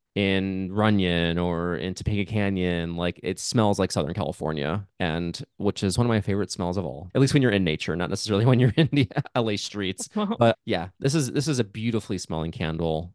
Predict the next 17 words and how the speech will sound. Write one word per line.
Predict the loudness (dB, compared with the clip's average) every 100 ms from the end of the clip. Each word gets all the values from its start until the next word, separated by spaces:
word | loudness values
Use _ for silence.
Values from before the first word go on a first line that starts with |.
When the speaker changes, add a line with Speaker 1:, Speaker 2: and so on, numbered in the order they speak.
| 2
Speaker 1:
Enthusiastic | 2 6 6 6 6 4 0
wick | 0 0 0
up. | -2 -4 -12 _ _ _
Granted, | 0 2 2 0 -2
it | -2 -4
is | -2
a | -4 -4
very | 0 2 2 0
pricey | -4 -6 -6 -6 -6 -6 -10 _ _ -12
candle. | -8 -6 -8 -12 _ _
Speaker 2:
Well, | -6
if | 0
you're | 2
a |
real | 4 2
estate | 2 0 2
agent, | 2 2 0 -2